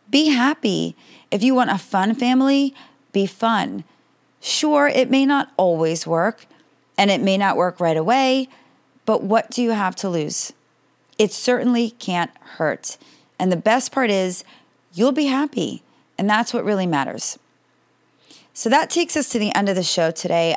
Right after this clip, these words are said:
I truly hope that this show helped you, and I hope that you share it with your partner and anyone you know who struggles with bad attitudes. I think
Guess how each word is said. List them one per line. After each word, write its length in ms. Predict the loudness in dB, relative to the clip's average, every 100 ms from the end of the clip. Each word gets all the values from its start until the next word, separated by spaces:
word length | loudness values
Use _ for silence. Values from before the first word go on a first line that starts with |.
| 0
I 280 | 0 0 -4 -12 -20 _ -6
truly 340 | 0 2 4
hope 240 | 4 2
that 140 | -2 -2
this 160 | -2
show 180 | 0 0
helped 360 | 2 0 0 -2
you, 140 | 0
and 140 | 2 2
I 120 | 0
hope 400 | 0 0 0 -4 -20 -20 -6
that 240 | 2 2 4
you 240 | 2 2
share 320 | 2 2 4
it 140 | 4 0
with 120 | -2
your 100 | -4
partner 600 | -4 -2 0 2 2 2
and 140 | 0 0
anyone 360 | 2 4 4 2
you 80 | 2
know 220 | 2 0
who 100 | -2
struggles 380 | -2 -2 -2 -4
with 160 | -2
bad 180 | 0 2
attitudes. 680 | 2 0 -2 -6 -6 -8 -10 -16 -20 -20 -18 -2
I 100 | 2
think 160 | 4